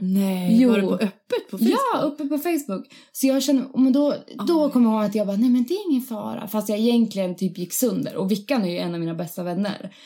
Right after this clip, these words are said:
Speaker 2: Men jag skämdes så mycket att jag till och med då bara, "Nej, det, det löser sig", du vet. Och, och hon var så här, "Jag har sett på dig klackskorna. Vi ska ut och shotta. Fuck det här", typ. Hon var ju så här, "Nu, nu får det vara nog", typ.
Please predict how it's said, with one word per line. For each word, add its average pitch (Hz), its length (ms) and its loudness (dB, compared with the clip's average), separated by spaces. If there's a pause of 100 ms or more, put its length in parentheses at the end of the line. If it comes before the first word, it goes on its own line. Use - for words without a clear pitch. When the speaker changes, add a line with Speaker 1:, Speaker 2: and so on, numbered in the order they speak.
(140)
Speaker 2:
Men 196 120 0
jag 196 80 -2
skämdes 233 500 0
så 185 100 -4
mycket 185 440 -8
att - 160 -8
jag 185 140 -6
till 170 200 -4
och 160 60 -4
med 160 280 -8 (360)
då 160 360 0
bara, 165 340 -8 (400)
"Nej, 208 540 0
det, - 560 -4
det 320 140 -4
löser - 400 -8
sig", - 240 -10
du 190 100 -4
vet. 160 320 -6
Och, 170 200 -6 (500)
och 202 80 0
hon 226 120 6
var 185 160 -2
så - 160 -14
här, 165 240 -12 (400)
"Jag 214 100 -6
har 196 160 -4
sett 196 320 -8
på 214 120 -6
dig 175 120 -6
klackskorna. - 800 -10
Vi 196 120 -4
ska 196 140 -4
ut 175 100 -14
och 156 80 -12
shotta. - 520 -10
Fuck - 400 -16
det 170 60 -8
här", 165 460 -8
typ. - 280 -16
Hon 190 120 2
var 180 80 -2
ju 165 80 -4
så 170 120 -10
här, - 160 -10
"Nu, 190 560 -2 (680)
nu 214 180 2
får 170 80 -6
det 170 60 -8
vara 165 100 -2
nog", - 360 -2
typ. - 180 -20